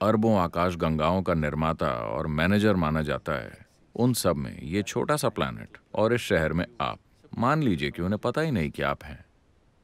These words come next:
तो क्या करोगे? हो सकता है या नहीं?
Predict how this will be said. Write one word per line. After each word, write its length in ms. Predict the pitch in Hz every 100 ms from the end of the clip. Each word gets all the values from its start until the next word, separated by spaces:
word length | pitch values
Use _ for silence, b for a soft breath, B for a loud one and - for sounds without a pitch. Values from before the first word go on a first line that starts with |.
| _ _ -
तो 60 | 87
क्या 160 | 113
करोगे? 400 | - 135 73 - - _ _ _ _ _ _ _ _ _ _ _ _ -
हो 100 | 71
सकता 260 | 85 -
है 100 | 120
या 100 | 143
नहीं? 300 | 139 135 139